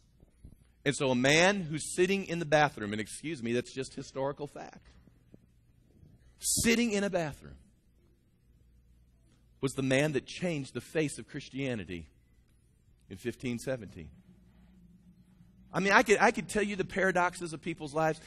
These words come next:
Many people don't know that the great Pentecostal movement, the holiness movement, which started at Azusa Street, was started by, by the way,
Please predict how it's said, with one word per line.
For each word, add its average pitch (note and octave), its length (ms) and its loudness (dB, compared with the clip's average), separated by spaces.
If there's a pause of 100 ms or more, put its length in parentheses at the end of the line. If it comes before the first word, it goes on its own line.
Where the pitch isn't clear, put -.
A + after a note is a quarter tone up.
(160)
Many A3 220 6
people E3+ 260 2
don't D#3+ 240 6
know D#3+ 160 6
that D3+ 160 0
the C#3 80 -4
great E3+ 800 4
Pentecostal F3 640 4
movement, D#3 540 2
the A#2 80 -4
holiness D#3+ 500 2
movement, C#3+ 380 0
which A#2 140 -4
started C#3+ 360 0
at C#3 120 6
Azusa B2+ 440 -4
Street, E2+ 420 -14 (1040)
was - 120 -6
started E3 320 4
by, D3 160 12
by C3 320 8
the B2+ 100 2
way, B2 360 4